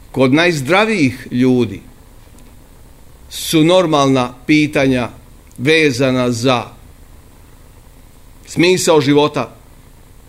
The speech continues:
ko sam ja, gde je moje poreklo,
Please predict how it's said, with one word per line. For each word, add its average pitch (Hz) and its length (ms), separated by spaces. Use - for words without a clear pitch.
ko 170 180
sam 156 260
ja, 139 260
gde 120 200
je 180 160
moje 175 300
poreklo, 151 720